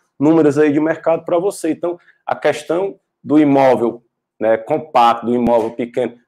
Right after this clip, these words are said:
tá bombando de vendas aí, começou em São Paulo, mas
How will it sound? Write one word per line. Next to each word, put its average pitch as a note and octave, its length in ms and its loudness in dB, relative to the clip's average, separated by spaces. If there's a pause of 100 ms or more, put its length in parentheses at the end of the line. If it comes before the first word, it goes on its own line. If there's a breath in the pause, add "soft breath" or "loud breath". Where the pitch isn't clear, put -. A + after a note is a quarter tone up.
(140)
tá A#2+ 120 2
bombando C#3+ 400 0
de C#3 120 0
vendas B2+ 340 -2
aí, C#3 260 -2 (160)
começou C3+ 680 -4 (180 soft breath)
em B2 80 -10
São A#2+ 320 -10
Paulo, B2+ 360 2
mas B2+ 400 -6